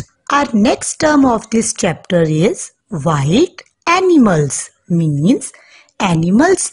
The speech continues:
that live in forest. Example, lion, tiger, elephant, et cetera. Dear kids,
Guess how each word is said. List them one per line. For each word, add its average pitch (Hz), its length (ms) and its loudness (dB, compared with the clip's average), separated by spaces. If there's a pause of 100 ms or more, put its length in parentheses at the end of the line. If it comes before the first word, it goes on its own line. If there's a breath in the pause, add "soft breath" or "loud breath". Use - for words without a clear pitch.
that 175 500 -2
live 160 340 -2
in 262 280 0 (120)
forest. 294 840 0 (160)
Example, 175 880 0 (540 soft breath)
lion, 240 720 2 (920)
tiger, 262 680 2 (680)
elephant, 196 760 -2 (220)
et 381 160 0
cetera. 185 720 -2 (480 soft breath)
Dear 285 420 2
kids, 185 440 -2